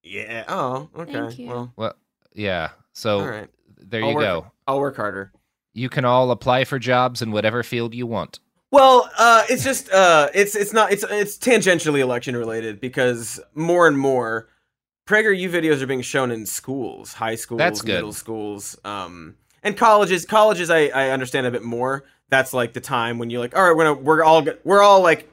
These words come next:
Speaker 1: kind of adults and we're gonna talk about this. This is the time to, to, like, to discuss or whatever." Um, but PragerU's mission from the very beginning,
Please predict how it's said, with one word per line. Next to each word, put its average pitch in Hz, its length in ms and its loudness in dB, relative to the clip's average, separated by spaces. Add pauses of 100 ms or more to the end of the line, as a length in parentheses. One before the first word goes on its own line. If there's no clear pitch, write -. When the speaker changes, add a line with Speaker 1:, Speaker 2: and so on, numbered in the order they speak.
(100)
Speaker 1:
kind 175 240 2
of 151 80 2
adults 143 380 0
and 131 80 -4
we're 131 80 -2
gonna 127 120 -2
talk 123 300 -2
about 107 300 -8
this. 98 380 -8 (220)
This 139 140 0
is 123 80 -12
the 127 80 -6
time 123 320 0
to, 113 440 -6
to, 110 380 -8
like, 101 380 -12 (420)
to 139 80 -12
discuss 131 480 -2
or 127 80 -2
whatever." 110 440 -8 (500)
Um, 113 520 -4 (300)
but 170 120 -2
PragerU's 208 360 2
mission 175 280 -4
from 147 100 -4
the 131 80 -6
very 139 160 2
beginning, 113 640 -4